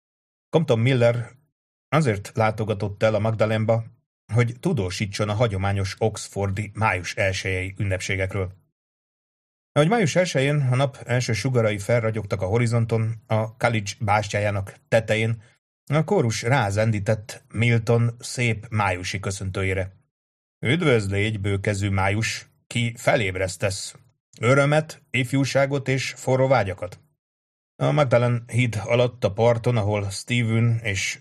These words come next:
Compton Miller annak idején áldogált, néhány párocskában nyilvánvalóan felébredtek ezek a forró vágyak. A későbbiek során Stephen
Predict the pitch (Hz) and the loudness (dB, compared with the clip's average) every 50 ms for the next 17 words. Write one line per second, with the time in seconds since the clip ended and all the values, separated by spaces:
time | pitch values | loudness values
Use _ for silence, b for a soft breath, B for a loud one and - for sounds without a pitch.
0 | - - - 117 107 104 107 107 98 101 110 110 107 104 98 107 104 101 98 98 | -6 -2 0 0 0 0 0 0 2 2 2 2 2 2 0 0 0 -2 -2 -4
1 | 107 95 98 95 92 90 90 101 107 107 104 107 107 110 110 110 - - - - | -2 -2 -2 -2 -2 -2 -2 -2 -2 0 0 2 2 2 0 -2 -8 -16 -8 -2
2 | 151 170 139 110 110 110 110 113 - - - 113 101 92 95 95 - - - - | 0 2 2 2 2 0 -2 -4 -4 0 0 2 2 0 -2 -6 -6 -2 -2 0
3 | 120 110 107 104 95 92 90 92 98 104 104 104 104 104 101 98 - 92 90 87 | 0 0 0 0 -2 -2 -2 -2 0 0 0 0 0 0 -2 -4 -4 -6 -6 -6
4 | 85 92 95 90 - 98 92 104 95 95 95 98 95 - 98 95 98 95 95 95 | -6 -6 -6 -6 -6 -6 -4 -4 -4 -2 -4 -4 -4 -4 -4 -2 0 0 0 0
5 | 101 101 98 - - _ _ _ _ _ _ _ _ _ _ _ _ _ _ _ | 0 -2 -4 -6 -12 _ _ _ _ _ _ _ _ _ _ _ _ _ _ _
6 | _ _ - 131 - 254 - 170 127 113 110 107 107 - 131 151 143 135 127 120 | _ _ -2 0 0 0 0 0 0 2 2 0 0 0 0 2 2 2 2 0
7 | 117 117 - _ - - - - 117 117 113 117 117 120 117 - | -2 -4 -6 _ -16 -12 -6 -2 0 0 2 2 2 2 0 -4